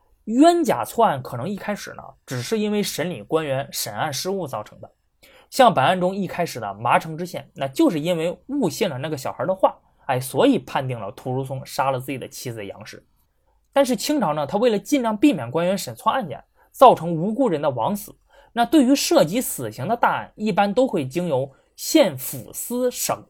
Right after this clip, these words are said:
等多重审查，还要上报刑部复核啊，最后要由皇帝批准。那因此呢，屠如松的家人上诉到按察使司后呢，这个案子再次重审。这次审对了，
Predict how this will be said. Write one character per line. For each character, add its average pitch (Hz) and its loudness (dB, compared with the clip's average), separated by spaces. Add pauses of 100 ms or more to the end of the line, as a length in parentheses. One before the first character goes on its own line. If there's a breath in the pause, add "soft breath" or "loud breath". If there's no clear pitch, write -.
(160)
等 120 -6
多 285 4
重 147 -4
审 123 -10
查， - -20 (460 soft breath)
还 - 6
要 190 10
上 202 0
报 143 4
刑 139 -6
部 175 -2
复 143 -6
核 123 -6
啊， 120 -2
最 262 4
后 202 6
要 175 8
由 165 4
皇 139 -4
帝 202 -2
批 247 -4
准。 - -8 (600)
那 185 2
因 302 6
此 175 -2
呢， 127 -2 (100)
屠 - -2
如 269 6
松 262 2
的 190 2
家 214 4
人 117 -2
上 - 2
诉 185 -6
到 165 2
按 214 2
察 196 2
使 127 -6
司 185 -4
后 220 -2
呢， 123 -6 (260)
这 240 0
个 185 4
案 180 2
子 107 -10
再 220 8
次 135 -2
重 127 -8
审。 - -14 (340)
这 339 6
次 - 0
审 113 -8
对 113 -6
了， - -18